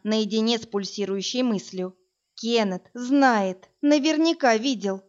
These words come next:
что подумал. Теперь уж точно между нами все кончено.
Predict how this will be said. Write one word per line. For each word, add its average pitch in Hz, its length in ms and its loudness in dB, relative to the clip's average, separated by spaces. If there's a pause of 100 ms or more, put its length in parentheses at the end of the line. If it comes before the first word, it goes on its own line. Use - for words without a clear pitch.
(140)
что - 260 -4
подумал. 226 600 0 (840)
Теперь 381 320 0
уж 330 100 0
точно 302 380 0
между 214 300 0
нами 214 280 2
все 220 220 -2
кончено. 214 760 0